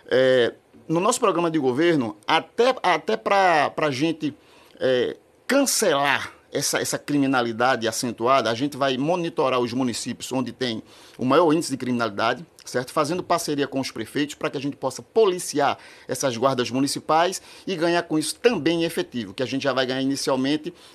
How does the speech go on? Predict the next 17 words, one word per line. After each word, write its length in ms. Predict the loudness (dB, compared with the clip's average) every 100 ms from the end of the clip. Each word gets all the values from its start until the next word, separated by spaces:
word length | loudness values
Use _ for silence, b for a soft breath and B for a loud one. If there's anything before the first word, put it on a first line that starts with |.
| -4
com 100 | 0
a 40 |
abertura 400 | 0 0 0 -4
dos 100 | -4
concursos. 540 | -6 -6 -6 -14 -16 -18 B B B -4
Quando 180 | 0
a 60 | 0
gente 200 | 0 -2
ganhar 280 | 0 2 2
em 80 | 2
efetivo, 640 | 0 -4 -4 -4 -2 -2
a 80 | -6
gente 180 | -6 -4
vem 80 | -6
pra 140 | -4
segunda 400 | -6 -6 -4 -4
parte 420 | 0 -2 -2 -10